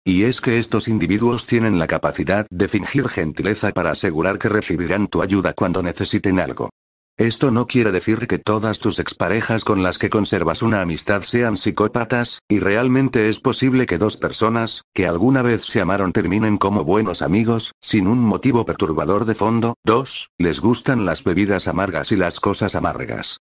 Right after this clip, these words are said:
El sabor del café puro no es para todos, si tú o alguien que conoces disfrutan de tomar una taza de café sin ningún tipo de endulzante, esto podría ser una señal de preocupación, y es que diversos estudios establecen un vínculo directo entre la psicopatía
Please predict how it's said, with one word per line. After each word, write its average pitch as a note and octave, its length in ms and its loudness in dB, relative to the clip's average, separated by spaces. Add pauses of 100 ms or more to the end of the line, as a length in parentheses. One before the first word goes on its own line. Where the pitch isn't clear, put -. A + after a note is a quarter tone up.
(420)
El E2+ 180 0
sabor G2+ 360 0
del G#2 160 0
café A#2 320 -2
puro B2 260 2
no A2 140 2
es A#2+ 160 -2
para F#2 220 -2
todos, A#2+ 520 0
si - 220 -2
tú C#3+ 180 4
o G#2 100 0
alguien A2 360 0
que F#2+ 140 -2
conoces F#2+ 400 0
disfrutan A2 560 0
de G2 80 0
tomar G2 320 0
una F2 160 0
taza G#2+ 320 0
de E2+ 100 -2
café - 320 -2
sin G#2 300 2
ningún F2 360 2
tipo G#2 280 0
de G2+ 60 -2
endulzante, G2+ 840 -2
esto G#2+ 340 2
podría F#2 340 0
ser A2+ 220 0
una F#2 140 0
señal G2+ 420 0
de F#2+ 80 2
preocupación, G2+ 880 0
y F#2+ 200 4
es B2 140 0
que G#2 120 0
diversos G2 480 0
estudios A2+ 480 2
establecen G2 640 0
un D#2+ 180 -4
vínculo C3 400 2
directo F2+ 380 0
entre D#2+ 220 -2
la C2 120 -4
psicopatía A2 640 0